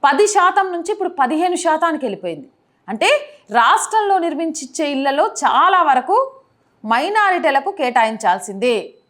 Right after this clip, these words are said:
అంటే ముస్లింలకు కేటాయించాల్సిందే. కర్ణాటకలో మైనారిటీల ఇండ్లను నిర్మించుకునేందుకు ప్రవేశపెట్టిన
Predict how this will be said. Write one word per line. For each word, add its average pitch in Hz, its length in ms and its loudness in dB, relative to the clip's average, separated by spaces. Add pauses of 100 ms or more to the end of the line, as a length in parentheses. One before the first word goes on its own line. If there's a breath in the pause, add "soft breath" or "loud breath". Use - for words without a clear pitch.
(140)
అంటే 226 140 0
ముస్లింలకు 269 560 -4
కేటాయించాల్సిందే. 190 1000 -6 (380 soft breath)
కర్ణాటకలో 415 580 2
మైనారిటీల 349 680 -2
ఇండ్లను 277 340 -4
నిర్మించుకునేందుకు 262 800 -6
ప్రవేశపెట్టిన 226 800 -4